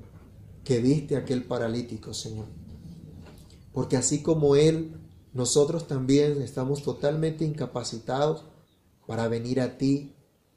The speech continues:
para acercarnos a ti, para obtener nuestra salvación, para obtener nuestra limpieza y nuestra sanidad verdadera. Señor, pero por tu palabra hemos escuchado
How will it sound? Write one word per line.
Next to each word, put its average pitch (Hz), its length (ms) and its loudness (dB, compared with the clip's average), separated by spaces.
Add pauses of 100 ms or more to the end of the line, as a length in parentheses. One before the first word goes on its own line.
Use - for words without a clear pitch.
(360)
para 127 160 -4
acercarnos 135 720 0
a 117 140 -8
ti, 147 160 2
para 127 240 -2
obtener 135 580 2
nuestra 139 340 -2
salvación, 127 720 0 (720)
para 131 200 4
obtener 143 420 2
nuestra 139 280 0
limpieza 135 680 2
y 117 40 -8
nuestra 123 300 -6
sanidad 123 520 -4
verdadera. 120 600 -6 (1300)
Señor, 139 800 4 (340)
pero 127 220 0
por 143 160 6
tu 139 120 0
palabra 143 440 4
hemos 143 260 -2
escuchado 131 760 -2